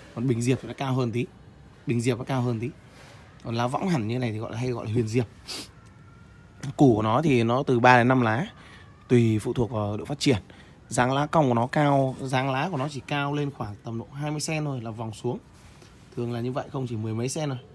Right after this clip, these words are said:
là, là vòng xuống. Lá dạng cái cung. Lá của nó to khoảng từ một phẩy năm đến ba xăng ti mét là tối đa.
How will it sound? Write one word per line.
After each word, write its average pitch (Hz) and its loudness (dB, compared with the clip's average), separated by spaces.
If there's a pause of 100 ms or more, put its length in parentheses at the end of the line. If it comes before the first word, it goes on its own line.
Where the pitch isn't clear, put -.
là, 113 -10
là 107 -10
vòng 113 -6
xuống. 131 -4 (720)
Lá 120 -8
dạng 135 -8
cái 123 -8
cung. 160 4 (580)
Lá 127 2
của 170 4
nó 135 0
to 151 4
khoảng 110 -4
từ 117 -2
một 117 -2
phẩy 113 -6
năm 127 2
đến 127 -4
ba 139 4
xăng 135 -4
ti 139 -2
mét 170 -2
là 127 -8
tối 127 -2
đa. 143 0